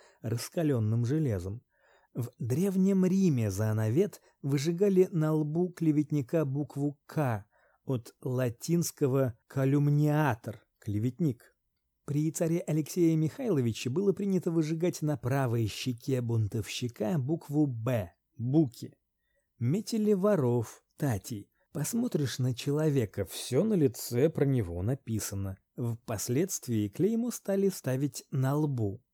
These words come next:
Императрица Елизавета в тысяча семьсот сорок шестом году издала указ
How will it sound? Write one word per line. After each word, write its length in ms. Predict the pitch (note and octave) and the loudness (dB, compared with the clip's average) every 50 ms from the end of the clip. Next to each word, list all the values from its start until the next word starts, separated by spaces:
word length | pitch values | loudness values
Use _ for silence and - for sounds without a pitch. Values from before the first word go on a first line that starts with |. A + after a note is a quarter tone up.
| _ _ _ _ _ _ _ C#3+ | _ _ _ _ _ _ _ -2
Императрица 760 | B2+ A#2+ A2+ C3 B2 C3 A2+ - C3+ C#3 B2+ - - - C3+ | -2 0 0 0 -2 -2 -2 0 -2 -2 -2 -2 -4 -4 -4
Елизавета 840 | A#2+ A#2 A#2+ B2 B2 C3 B2 A#2 B2 A#2 A#2+ D#3 G#3 - - - B2 | -2 -2 -2 0 0 -2 -2 0 -2 0 0 0 0 0 0 -2 -2
в 160 | A2+ G#2+ A2 - | -2 -2 -6 -12
тысяча 420 | _ - - - G#3 D#3+ - E3+ | _ -18 -10 -8 -8 -4 -4 -4
семьсот 420 | - - E3 D3 - - D#3+ C3+ | -2 0 -2 0 0 0 -2 -2
сорок 300 | - - D#3+ D#3 C#3+ - | -2 0 0 0 0 -2
шестом 420 | - E3 C3+ - - D#3+ C#3 C3 B2 | -4 -6 -6 -4 -2 -2 0 0 0
году 420 | A#2+ C#3+ D3 C#3+ C3 B2 G#2+ - - - - _ _ _ _ | 0 -2 -2 0 0 -2 -2 -2 -6 -12 -20 _ _ _ _
издала 600 | - D3 C#3 C#3+ D3+ D#3 D#3+ F3+ F#3 F#3 F#3 - - _ | -4 -2 -2 -2 -2 -2 0 0 0 0 -2 -4 -4 _
указ 800 | G3 F3 E3 - _ - C#3+ C3 A#2+ A2+ G#2 - - - - | -4 -4 -4 -6 _ -2 0 0 2 2 0 -2 -4 -8 -14